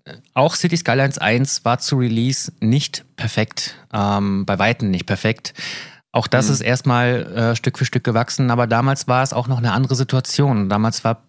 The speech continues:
Speaker 1: Paradox noch wesentlich kleiner. Das Entwicklerteam, äh, von City Skylines eins war nur ein Bruchteil von dem, was es heute ist. Ähm, damals waren's dreißig, äh, Mitarbeiter, heute sind's dreihundert. Und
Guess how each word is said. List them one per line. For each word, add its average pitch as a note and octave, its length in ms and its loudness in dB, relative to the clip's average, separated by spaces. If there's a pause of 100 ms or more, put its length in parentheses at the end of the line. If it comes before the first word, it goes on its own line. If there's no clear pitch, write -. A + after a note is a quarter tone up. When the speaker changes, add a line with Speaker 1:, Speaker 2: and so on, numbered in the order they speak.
(160)
Speaker 1:
Paradox C3 640 0
noch A2+ 280 -2
wesentlich A#2 600 -2
kleiner. A#2 320 2
Das - 160 -2
Entwicklerteam, G#2 840 0
äh, F#2+ 300 0
von G2 180 -2
City - 200 -4
Skylines G#2+ 420 -2
eins - 540 -2
war A2 500 0
nur A#2 220 -2
ein A2+ 120 2
Bruchteil A#2 460 2
von G#2 400 0
dem, A#2+ 340 2
was A2+ 140 0
es - 140 -6
heute B2 260 0
ist. A2+ 320 -2 (640)
Ähm, G#2 420 2
damals A2 320 2
waren's A2+ 340 0 (160)
dreißig, C3 640 0
äh, A#2+ 280 0
Mitarbeiter, A#2+ 600 0
heute A#2 200 0
sind's A2 220 -4
dreihundert. C3+ 600 0 (400)
Und A#2 440 -2